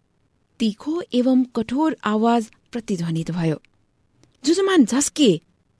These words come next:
अनि चन्द्रमा भन्दा फराकिला भएका जुजुमानका आँखाहरू बिस्तारै त्यस क्षेत्रको निरीक्षण गर्न चल्मलाए। उनको मुटुको धड्कन तेज हुँदै थियो। थरथराएका ओठहरूले बिस्तारै सोधे, "को हो?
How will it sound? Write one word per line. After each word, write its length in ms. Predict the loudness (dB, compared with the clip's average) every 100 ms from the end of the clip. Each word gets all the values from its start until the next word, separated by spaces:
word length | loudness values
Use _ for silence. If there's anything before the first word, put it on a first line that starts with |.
| _ _ 6
अनि 220 | 8 8
चन्द्रमा 540 | 6 6 6 8 8
भन्दा 280 | 8 6 4
फराकिला 480 | 2 0 0 2 2
भएका 340 | 2 0 0 2
जुजुमानका 600 | 2 2 2 2 2 0
आँखाहरू 580 | 0 -2 0 4 4 2 -6 -6
बिस्तारै 500 | -4 -4 -4 0 2
त्यस 460 | 0 _ _ -6 -4
क्षेत्रको 500 | -6 -4 -4 0 0
निरीक्षण 560 | 2 2 0 2 2
गर्न 320 | 2 4 2 2 _ _
चल्मलाए। 600 | 0 2 4 4 2 0 -4 -20 -20 -20 _ _ _ _ _ 0
उनको 240 | 2 2
मुटुको 380 | 2 0 0 0
धड्कन 380 | 0 0 2 2 -2 _ 4
तेज 280 | 6 6
हुँदै 200 | 2 0
थियो। 220 | -2 -2 -2 _ _ _ -20 -20 -20 _
थरथराएका 640 | -10 -10 -4 -2 -2 -2 -6 -2
ओठहरूले 560 | -2 0 2 4 4 0 -14 -12
बिस्तारै 520 | -12 -8 -4 0 0
सोधे, 340 | 0 2 2 2 _ _ _ _ -20 _ -6
"को 300 | 2 4 4
हो? 320 | 4 4